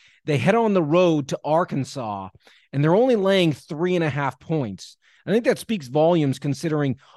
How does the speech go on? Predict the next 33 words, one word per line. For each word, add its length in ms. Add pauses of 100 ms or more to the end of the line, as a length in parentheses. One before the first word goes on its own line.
(120)
Arkansas 580
has 180
been 160
so 400
up 180
and 180
down 420
all 280
year. 480 (720)
But 200
to 120
me, 300
if 120
you 140
look 240
at 120
L 200
S 140
U's 240
resume 600 (260)
and 140
you 120
look 240
at 120 (220)
the 200
overall 480
talent 480
that 140
they 100
have 580 (300)
top 300
to 120
bottom, 560